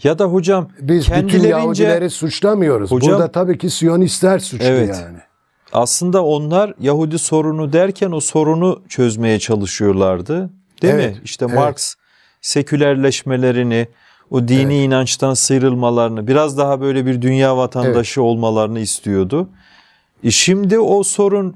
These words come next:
Speaker 1: kendilerince halledildi.
Speaker 2: Evet.
Speaker 1: Bize sorun olarak döndü hocam.
Speaker 2: Tabii bize
Speaker 1: Yani
Speaker 2: döndü.
Speaker 1: dünyanın herhalde okuyamadığı bu değil mi? Genel şu an dünya
Speaker 2: Kesinlikle.
Speaker 1: siyasetinin. İşte Holocaust'ta Yahudilere Nazilere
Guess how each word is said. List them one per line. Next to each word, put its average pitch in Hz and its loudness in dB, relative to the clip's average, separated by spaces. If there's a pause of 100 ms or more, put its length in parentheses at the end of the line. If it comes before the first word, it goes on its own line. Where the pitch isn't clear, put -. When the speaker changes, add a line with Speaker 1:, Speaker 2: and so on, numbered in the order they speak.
Speaker 1:
kendilerince 180 0
halledildi. 202 -2 (500)
Speaker 2:
Evet. 131 0 (180)
Speaker 1:
Bize 160 4
sorun 151 0
olarak 104 0
döndü 98 -2
hocam. 92 2
Speaker 2:
Tabii 123 0
bize 120 0
Speaker 1:
Yani 185 4
Speaker 2:
döndü. 143 0
Speaker 1:
dünyanın 202 2
herhalde 185 0
okuyamadığı 196 0
bu 143 2
değil 208 2
mi? 170 0
Genel 127 0
şu 135 -2
an 127 0
dünya 127 2
Speaker 2:
Kesinlikle. 120 2
Speaker 1:
siyasetinin. 110 -2
İşte - -4
Holocaust'ta 160 0 (560)
Yahudilere 165 2 (380)
Nazilere 151 0